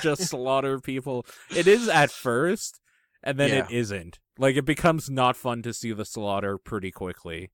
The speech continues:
Speaker 1: because you wanna see a back and forth, at least.
Speaker 2: Yeah. You wanna be able to believe
Speaker 1: <clears throat>
Speaker 2: <laughs> another team has a chance, and at a certain point you're like, "No."
Speaker 1: Like,
Speaker 2: I
Speaker 1: yeah, it's just not gonna happen, I guess. But,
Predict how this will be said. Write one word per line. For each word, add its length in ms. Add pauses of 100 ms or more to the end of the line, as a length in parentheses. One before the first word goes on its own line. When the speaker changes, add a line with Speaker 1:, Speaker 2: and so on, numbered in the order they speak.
(180)
Speaker 1:
because 280
you 100
wanna 280
see 300
a 80
back 300
and 120
forth, 360
at 180
least. 300 (640)
Speaker 2:
Yeah. 220 (560)
You 140
wanna 180
be 120
able 160
to 100
believe 680
Speaker 1:
<clears throat> 200 (280)
Speaker 2:
<laughs> 200
another 440
team 240
has 160
a 60
chance, 640 (180)
and 180
at 120
a 40 (220)
certain 280
point 200
you're 180
like, 240
"No." 260 (320)
Speaker 1:
Like, 260
Speaker 2:
I 60
Speaker 1:
yeah, 340
it's 200
just 220
not 180
gonna 140
happen, 420
I 100
guess. 300 (960)
But, 380